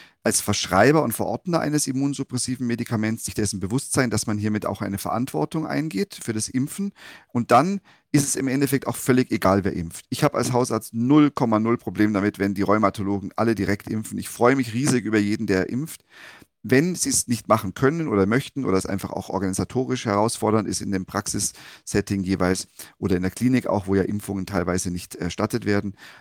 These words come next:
dann brauchen wir aber einfach einen Anstoß, dass ich ein Signal bekomme, „Leg los, jetzt bist du dran, jetzt musst du die Impfungen machen.“ Ein schöner Brief, ein schönes Stück Papier mit einer Liste von Impfungen,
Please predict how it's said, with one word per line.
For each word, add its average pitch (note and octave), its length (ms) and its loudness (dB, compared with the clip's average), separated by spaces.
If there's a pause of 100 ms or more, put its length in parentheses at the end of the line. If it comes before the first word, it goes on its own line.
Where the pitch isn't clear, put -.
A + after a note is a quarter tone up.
(180)
dann C3 340 4
brauchen A#2 360 2
wir A2 100 -2
aber G2+ 280 0
einfach G#2 260 -6
einen F#2+ 280 -4
Anstoß, C#3 600 -4 (300)
dass - 320 -2
ich - 180 -10
ein F#2 380 -4
Signal F2+ 340 0
bekomme, G2+ 460 -2 (320)
„Leg A2+ 220 4
los, A#2 440 2 (100)
jetzt A#2 200 0
bist - 220 -4
du B2+ 60 -2
dran, A2+ 480 0
jetzt - 160 -8
musst G#2+ 160 -6
du A2+ 60 -2
die G2 140 -2
Impfungen G#2 360 -4
machen.“ G#2+ 300 -4 (460)
Ein A2+ 320 0
schöner C#3+ 360 4
Brief, C3 380 -2
ein A#2+ 160 -2
schönes A#2+ 560 -4
Stück - 260 -6
Papier C#3 440 4
mit A#2+ 240 0
einer A2 260 4
Liste C3 300 0
von B2 140 -4
Impfungen, A#2+ 580 -2